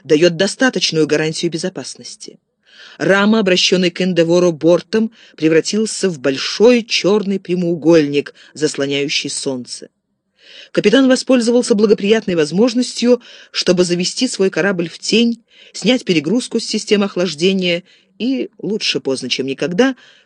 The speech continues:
провести кое-какой текущий ремонт. Отбрасываемый рамой теневой конус мог исчезнуть в любой момент, и Нортон стремился использовать его до последней минуты.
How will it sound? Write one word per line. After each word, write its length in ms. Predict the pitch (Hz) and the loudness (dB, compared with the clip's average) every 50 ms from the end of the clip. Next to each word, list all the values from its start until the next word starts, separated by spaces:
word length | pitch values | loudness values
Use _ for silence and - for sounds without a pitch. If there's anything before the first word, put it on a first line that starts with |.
| _ - | _ -4
провести 520 | - 214 247 233 240 - - - - 277 | 0 0 2 2 0 -4 -4 -2 0 0
кое-какой 520 | 269 - - 214 220 - 170 - - 165 160 | 0 2 2 2 2 2 -2 -4 -4 -4 -4
текущий 500 | - 151 - - 127 - - - 143 127 | -4 -8 -10 -10 -8 -6 -6 -6 -4 -4
ремонт. 520 | 127 117 113 113 110 113 - _ _ _ _ _ _ _ _ _ _ _ _ _ - - - - | -4 -4 -6 -6 -8 -10 -14 _ _ _ _ _ _ _ _ _ _ _ _ _ -20 -20 -14 -6
Отбрасываемый 800 | - 160 175 175 180 190 196 - - 190 180 180 180 175 175 175 | -4 -2 0 2 2 2 2 0 0 0 0 0 0 0 0 0
рамой 400 | 160 170 175 175 175 175 165 156 | 0 0 0 0 0 0 0 0
теневой 460 | 160 - 165 156 151 139 143 147 147 | -2 -2 -4 -4 -2 2 4 4 4
конус 560 | 139 - - 170 185 202 208 202 196 - - _ - - - - | 2 0 -2 0 2 2 2 0 -2 -4 -10 _ -20 -20 -10 -6
мог 200 | 156 160 156 - | -4 -4 -2 -2
исчезнуть 560 | 135 - - - 180 196 185 190 196 190 - | -2 0 0 0 0 0 -2 -2 -6 -6 -6
в 40 | 143 | -6
любой 240 | 139 127 143 143 143 | -2 0 2 2 2
момент, 500 | 147 139 139 139 139 139 139 135 - - - - - - - | 0 -2 -4 -2 -2 -2 -2 -4 -6 -10 -16 -20 -20 -10 -4
и 100 | - 202 | 0 2
Нортон 380 | 202 254 277 269 - - 240 226 | 4 4 2 2 0 -2 -6 -6
стремился 480 | - - 185 214 226 247 247 247 - | -4 -2 0 2 4 2 2 2 -2
использовать 600 | 214 - - - 233 247 220 208 214 214 208 - 185 | -4 -4 0 2 2 4 4 4 2 2 0 0 -2
его 100 | 180 190 | -2 -2
до 100 | 180 170 | -2 -2
последней 480 | - 151 - - 156 151 143 147 143 | -4 -6 -6 -4 -4 -4 -4 -4 -6
минуты. 500 | 139 135 131 123 113 113 - - - - | -6 -6 -6 -8 -10 -12 -14 -18 -20 -20